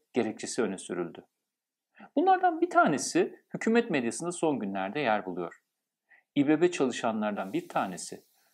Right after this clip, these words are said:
görümcesinin P K K bağlantısı olması nedeniyle suçlanıyor. Haliyle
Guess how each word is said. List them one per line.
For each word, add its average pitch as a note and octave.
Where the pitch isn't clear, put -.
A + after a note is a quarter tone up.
görümcesinin C#3
P A#2
K A#2+
K A#2
bağlantısı G#2
olması A#2
nedeniyle G2
suçlanıyor. G2
Haliyle G3